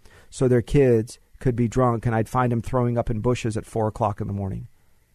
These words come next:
I'd find them jumping off of, uh, people, <laughs> random people's roofs into somebody's pool. No kidding. I mean, I could tell you f-,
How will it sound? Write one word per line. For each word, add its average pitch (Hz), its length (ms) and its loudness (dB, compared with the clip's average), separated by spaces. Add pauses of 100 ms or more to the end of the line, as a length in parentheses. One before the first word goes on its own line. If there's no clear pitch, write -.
(1120)
I'd 110 100 -2
find 131 200 2
them 117 100 0
jumping 120 340 0
off 117 220 0
of, 104 180 -4
uh, 95 360 -6 (800)
people, - 380 2
<laughs> - 60 -16
random 123 400 -2
people's 127 420 0 (500)
roofs 127 360 4
into 110 220 -2
somebody's 113 420 0
pool. 101 520 0 (640)
No 135 160 4
kidding. 117 320 2
I 98 60 -2
mean, 107 100 -2
I 117 60 -2
could - 160 -10
tell 120 120 0
you 110 80 0
f-, - 160 -10